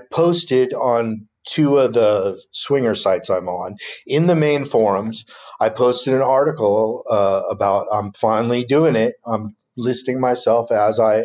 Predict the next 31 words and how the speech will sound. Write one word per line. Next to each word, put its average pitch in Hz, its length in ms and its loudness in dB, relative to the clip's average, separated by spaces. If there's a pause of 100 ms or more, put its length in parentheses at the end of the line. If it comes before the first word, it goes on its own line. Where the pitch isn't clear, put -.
(120)
as 107 180 0
bi, 107 380 2
which 107 260 -4
I 104 240 0
actually 120 380 -2
am. 101 360 -4 (640)
And 123 540 0 (300)
there 147 180 2
was 226 260 0 (240)
mostly 175 500 0
just 151 260 -2 (440)
positive 143 440 0
reactions. 147 440 0
"Go 135 140 0
ahead, 180 260 0
be 117 100 -4
yourself," 170 540 0
you 113 100 -2
know? 110 300 -2 (480)
And 147 140 2
then 180 140 2
there 220 80 4
was 202 140 2
a 156 40 2
lot 151 220 2
of 147 60 -8
people 156 240 -2
that 131 140 2
already 147 520 2
knew 156 300 2
us - 540 -10